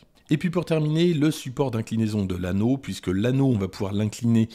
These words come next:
euh, dans n'importe quel sens, à quatre-vingt-dix degrés par exemple, et ça va être utile, vous le verrez pourquoi, pour certains produits,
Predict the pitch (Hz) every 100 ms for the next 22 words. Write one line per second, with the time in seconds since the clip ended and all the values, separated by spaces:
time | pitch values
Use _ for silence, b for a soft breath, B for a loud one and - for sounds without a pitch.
0 | B - 87 85 98 95 92 - - 82
1 | - 123 120 95 90 92 87 - 87 82
2 | 76 104 110 - 107 120 B B B 95
3 | - 92 92 - 92 139 113 92 95 95
4 | 95 - 123 123 95 104 - 101 - 87
5 | 92